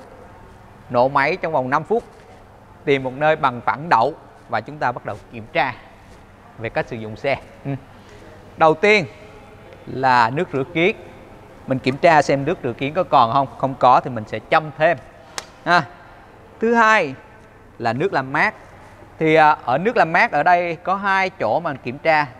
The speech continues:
À, hai, hai, có hai nắp để mở nhưng mà anh em chỉ mở kiểm tra bằng nước phụ. Nhìn bằng mắt thường thì ở đây, à, mời anh camera mình xịt lại tới đây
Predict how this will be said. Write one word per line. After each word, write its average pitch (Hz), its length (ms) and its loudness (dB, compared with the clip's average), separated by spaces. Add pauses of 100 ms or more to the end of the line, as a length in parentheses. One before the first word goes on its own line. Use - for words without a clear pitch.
(100)
À, 147 320 2
hai, 180 120 2
hai, 180 200 -8
có 208 120 0
hai 196 300 -2
nắp 185 300 -4
để 131 120 -4
mở 135 400 2
nhưng 160 140 -12
mà 135 80 -4
anh 139 160 -4
em 139 160 -4
chỉ 120 140 -8
mở 117 300 2
kiểm 127 180 -8
tra 147 180 0
bằng 123 140 -6
nước 165 140 -10
phụ. 117 260 -2 (440)
Nhìn 180 240 -2
bằng 160 160 0
mắt 220 200 0
thường 156 340 2 (600)
thì 139 80 0
ở 139 160 2
đây, 190 200 2 (760)
à, 151 100 -2
mời 156 200 2
anh 151 100 -4
camera 165 420 0
mình 156 100 -6
xịt 127 180 -12
lại 123 180 2
tới 151 140 -4
đây 151 180 2